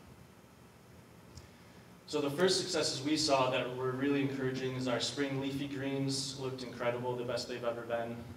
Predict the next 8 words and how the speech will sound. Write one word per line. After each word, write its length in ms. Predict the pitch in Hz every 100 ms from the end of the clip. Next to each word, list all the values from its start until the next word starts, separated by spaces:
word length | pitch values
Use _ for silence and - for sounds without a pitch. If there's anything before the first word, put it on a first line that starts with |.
| 113
um, 260 | 110 107 107
just 260 | 113 - -
big, 200 | 120 117 117
luscious, 640 | 110 - 110 - - - - - - - - - - 110
and 160 | 110
had 240 | 110 104 -
great 240 | 120 120
flavor. 440 | - 117 117 117